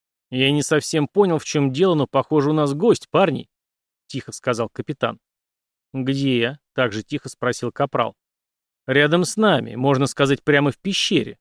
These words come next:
отозвался капитан, быстро осматривая пещеру.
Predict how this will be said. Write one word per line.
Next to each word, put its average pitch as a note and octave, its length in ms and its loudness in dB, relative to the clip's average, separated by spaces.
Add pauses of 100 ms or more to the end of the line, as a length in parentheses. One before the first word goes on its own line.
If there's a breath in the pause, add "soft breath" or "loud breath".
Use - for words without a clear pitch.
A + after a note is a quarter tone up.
(180)
отозвался B2 540 -2
капитан, E3+ 580 -2
быстро C#3+ 360 -2
осматривая A#2+ 600 -2
пещеру. A#2+ 560 -6